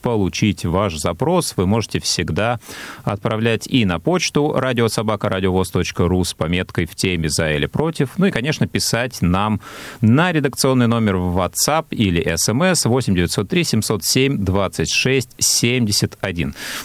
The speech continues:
Также писать вы можете и сегодня по поводу тех тем, которые мы будем обсуждать вместе с Олей. Ну и, конечно, вы можете присоединяться, высказывать своё мнение и предлагать собственную точку зрения, собственную позицию.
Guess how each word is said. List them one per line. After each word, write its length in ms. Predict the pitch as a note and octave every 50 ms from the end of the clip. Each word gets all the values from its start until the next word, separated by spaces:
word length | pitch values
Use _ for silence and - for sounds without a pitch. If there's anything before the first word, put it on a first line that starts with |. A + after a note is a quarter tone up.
| - -
Также 300 | - F#3+ A3+ G3 D#3+ D#3
писать 320 | - C#3 - - D#3 - -
вы 100 | G#2+ G2+
можете 420 | A2+ A#2+ A2+ G2 F#2 - - G#2
и 220 | - - A#2+ A2+ G2+
сегодня 640 | - - - F2+ E2+ G#2 C#3 F3+ F#3+ E3 E3+ D3+
по 140 | B2 - G2
поводу 360 | - G#2+ G2 G2 F#2 E2+ F#2+
тех 500 | D#2 - - - A2 G#2 F#2 - - -
тем, 380 | - - - D3 E3 F3 E3+ C3+
которые 360 | C#3+ A2+ - C#3+ C#3 B2+ G#2+
мы 200 | G#2+ A#2+ C#3 D3
будем 460 | B2 F#2+ F#2 A2 A2 A2 A2 A2 A2 -
обсуждать 680 | - G2 G2 - - - G2 D#2+ D#2 D#2+ F#2 F2 - -
вместе 320 | E2 E2 D#2+ - - F#2
с 120 | E2 - -
Олей. 300 | F3 F3+ F3+ F3 E3+ -
Ну 120 | - D#3+ F3+
и, 60 | C3
конечно, 440 | - F#2 F2 G#2 A#2+ - - G2+ E2
вы 140 | D#2+ F#2
можете 340 | D#2+ D#2+ E2+ D#2+ D2+ - F#2
присоединяться, 600 | - E2+ D#2+ - - F#2+ G#2 B2+ D#3 E3 - - F2
высказывать 460 | E2+ - - F#2+ F2 E2 D#2+ D2+ -
своё 280 | - - E2+ E2 D#2+
мнение 600 | E2 F#2 G#2 A#2+ C#3+ D#3+ E3 D3+ D3+ C#3+ C#3 C3 B2+ - - - - - - - - -
и 260 | - D3 D#3 - - -
предлагать 540 | - - G2 F2+ F2 E2+ E2+ D#2+ G2 G#2 - -
собственную 600 | - - - A2+ G#2+ G2 - - F#2+ F2+ F2+ E2
точку 300 | - F#2+ F2+ - - G2
зрения, 360 | E2 F2 F#2 A2 G#2+ G2+ F2 D2+
собственную 520 | - F#2+ F2+ - - - - E2 D#2+ D2
позицию. 480 | - - F2 D#2+ E2 C#2+ - - -